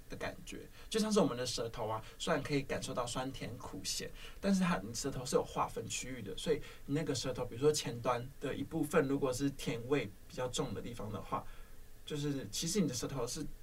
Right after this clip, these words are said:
都可以感受得到的，但是就是有某一块特别的强烈，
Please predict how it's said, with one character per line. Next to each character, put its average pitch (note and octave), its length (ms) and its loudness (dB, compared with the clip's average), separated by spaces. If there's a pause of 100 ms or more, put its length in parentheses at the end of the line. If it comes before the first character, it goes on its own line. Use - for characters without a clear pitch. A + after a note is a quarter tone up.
(100)
都 F#3 120 6
可 F3+ 140 6
以 - 60 2
感 - 180 0
受 - 180 -4
得 G#2 140 -6
到 G#2+ 300 0
的， - 100 -12 (500)
但 E3+ 160 6
是 E3 240 2 (460)
就 F3+ 100 2
是 E3+ 140 4 (140)
有 C#3 100 8
某 C3+ 240 4
一 - 40 -4
块 D3+ 200 0
特 E3 180 4
别 - 140 0
的 - 140 -4
强 - 260 -4 (100)
烈， - 160 -4